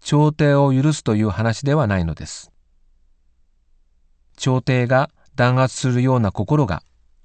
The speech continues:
自分の中にもあるということを、いわゆる法難、つまり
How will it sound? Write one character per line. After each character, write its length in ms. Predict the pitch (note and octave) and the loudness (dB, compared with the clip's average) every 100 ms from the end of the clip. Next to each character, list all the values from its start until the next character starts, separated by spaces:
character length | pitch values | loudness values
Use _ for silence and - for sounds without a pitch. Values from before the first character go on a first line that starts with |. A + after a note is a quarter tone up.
| _ _ - | _ _ -8
自 160 | A2+ | -4
分 180 | A#2 C3 | 0 2
の 100 | C3+ | 2
中 220 | C#3 C3+ | 0 0
に 100 | A2 | 0
も 160 | G2 - - | -2 -4 -2
あ 100 | D3+ | 0
る 100 | C#3+ | 0
と 160 | G#2 | 0
い 100 | G#2 | 0
う 80 | A2 | 0
こ 140 | A#2 | -2
と 140 | G#2+ A2 | -4 -4
を、 180 | F2 - _ _ _ _ _ _ - | -4 -8 _ _ _ _ _ _ -4
い 60 | |
わ 240 | A2+ B2+ B2 | 0 2 2
ゆ 80 | G2+ | -2
る 80 | |
法 320 | F2 A#2+ A#2 A2 | -4 -2 0 2
難、 280 | G2+ F#2+ - _ _ _ _ _ _ _ _ | 0 -2 -10 _ _ _ _ _ _ _ _
つ 160 | - C3 | -6 -2
ま 140 | A2+ F#2 | 0 -2
り 200 | A2+ | -4